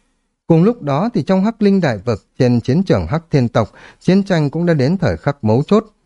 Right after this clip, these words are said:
Thiên Lan Vương dẫn dắt theo thủ hạ dưới trướng chém giết với tu sĩ Hắc Thiên Tộc,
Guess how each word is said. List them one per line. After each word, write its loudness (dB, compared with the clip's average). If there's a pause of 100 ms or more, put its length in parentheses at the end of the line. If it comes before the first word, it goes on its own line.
(400)
Thiên 2
Lan 2
Vương 0
dẫn -2
dắt -2
theo 0
thủ -2
hạ -2
dưới 0
trướng 0
chém 0
giết 0
với -4
tu -2
sĩ -4
Hắc 0
Thiên 0
Tộc, -2